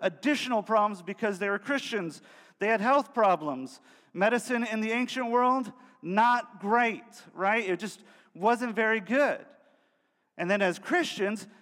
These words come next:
they faced even increased difficulties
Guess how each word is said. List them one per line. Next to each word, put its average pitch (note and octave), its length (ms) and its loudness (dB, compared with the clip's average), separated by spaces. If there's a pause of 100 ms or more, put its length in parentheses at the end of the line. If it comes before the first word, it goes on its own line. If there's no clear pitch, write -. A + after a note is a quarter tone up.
(240)
they G3 160 0
faced G#3+ 460 -4 (240)
even A3+ 220 -2
increased C#4 500 -2
difficulties D#3+ 840 -4